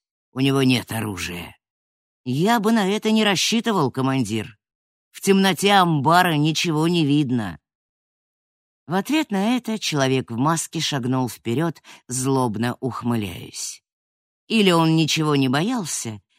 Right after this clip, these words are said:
или скрывал за улыбкой свой страх. Алерт оставил сферострел на земле,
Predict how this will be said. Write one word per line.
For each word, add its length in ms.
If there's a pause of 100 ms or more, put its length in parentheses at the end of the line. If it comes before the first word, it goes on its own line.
(160)
или 240
скрывал 580
за 200
улыбкой 580
свой 320
страх. 640 (920)
Алерт 460
оставил 640
сферострел 800
на 140
земле, 580